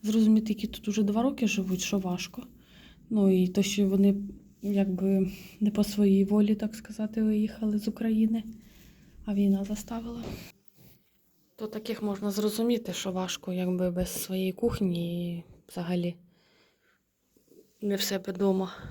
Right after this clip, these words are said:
Ось. Але є люди, які самі приїхали в плані того, що, в принципі, все і добре, більш-менш вдома.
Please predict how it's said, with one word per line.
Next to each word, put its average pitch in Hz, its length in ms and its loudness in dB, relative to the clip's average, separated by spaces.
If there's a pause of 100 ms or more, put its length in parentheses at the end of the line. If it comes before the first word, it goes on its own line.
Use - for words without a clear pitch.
(680)
Ось. - 400 -12 (280)
Але 262 200 0
є 269 160 4
люди, 220 260 4
які 190 300 -4
самі 202 340 -4
приїхали 190 680 -10 (1160)
в - 120 -20
плані 190 640 -4
того, 185 240 -10
що, 185 220 -12
в 185 40 -16
принципі, 190 500 -12
все - 240 -12
і 180 60 -8
добре, 185 460 -8
більш-менш 185 720 -8 (640)
вдома. 185 580 -6